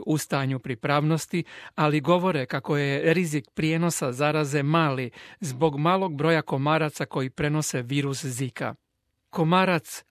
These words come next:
Aedes aegypti, koji prenosi virus Zika, prenosi i denga virus, te žutu groznicu, a može se naći na krajnjem sjeveru Queenslanda. Stoga je kontrola zaraza koje prenose komarci u Queenslandu privukla pažnju žitelja Havaja,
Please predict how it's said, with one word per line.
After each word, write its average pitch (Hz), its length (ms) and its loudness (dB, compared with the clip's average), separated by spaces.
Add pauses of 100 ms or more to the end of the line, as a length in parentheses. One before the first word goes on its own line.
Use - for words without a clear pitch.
Aedes 156 540 0
aegypti, 143 640 -2
koji 139 360 -2
prenosi 156 540 0
virus 139 460 -4
Zika, 160 440 -2 (280)
prenosi 175 500 0
i 170 60 0
denga 165 420 2
virus, 127 500 -4 (160)
te 151 180 0
žutu 151 380 0
groznicu, 165 680 2 (240)
a 151 120 0
može 147 300 2
se 143 180 -2
naći 143 340 -2
na 123 120 -4
krajnjem 156 480 0
sjeveru 151 440 2
Queenslanda. 135 720 0 (960)
Stoga 190 360 0
je 180 60 2
kontrola 170 560 0
zaraza 139 540 0
koje 131 340 -2
prenose 151 480 0
komarci 143 600 0
u 127 60 -2
Queenslandu 170 600 0
privukla 139 560 -2
pažnju 143 420 0
žitelja 131 460 -4
Havaja, 143 500 2